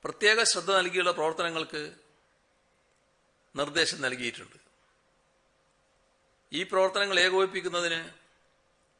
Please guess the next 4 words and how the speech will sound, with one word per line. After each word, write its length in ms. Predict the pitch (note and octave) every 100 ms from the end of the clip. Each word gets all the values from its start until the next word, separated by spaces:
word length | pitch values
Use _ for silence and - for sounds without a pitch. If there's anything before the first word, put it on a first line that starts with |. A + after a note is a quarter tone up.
| _ _ _ _ _ _ _ _ _ -
പ്രത്യേക 340 | - F#3 F#3+
നോഡൽ 320 | F#3 D#3 F3+ E3
ഓഫീസറെയും 580 | E3 F#3+ F3 D#3+ D#3
നിയോഗിച്ചു. 460 | C#3+ B2 G#2+ -